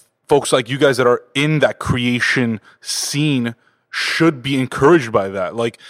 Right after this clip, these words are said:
it's an opportunity to use a platform to share your work and not, not sell out, but also have the world see, "Okay, this is what we're doing. This is what our aesthetic is like. These are the types of brands that we wanna work with," and, like, recreate what they look like. 'Cause you never know what that opportunity will bring.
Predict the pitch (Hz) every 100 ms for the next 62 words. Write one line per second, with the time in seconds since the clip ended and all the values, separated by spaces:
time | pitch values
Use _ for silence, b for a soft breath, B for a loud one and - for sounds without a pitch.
0 | B 139 139 131 123 135 - 143 160 131
1 | 127 117 139 123 - - 120 127 - 123
2 | 113 110 b b - 120 - 139 127 139
3 | 165 139 131 151 - 139 135 165 - 135
4 | 117 127 160 120 120 120 123 - 127 113
5 | b b b b - 123 120 127 131 131
6 | - 143 131 123 135 139 143 127 135 147
7 | 123 123 123 113 - - 131 127 110 107
8 | 117 135 110 - B B B 113 123 139
9 | 127 135 127 131 113 127 123 117 123 120
10 | 117 143 139 123 113 107 - 123 156 -
11 | 143 131 139 120 123 107 120 190 110 -
12 | 101 80 - B B B 143 131 185 185
13 | 160 180 156 123 131 123 - 135 127 107
14 | 98 101 123 120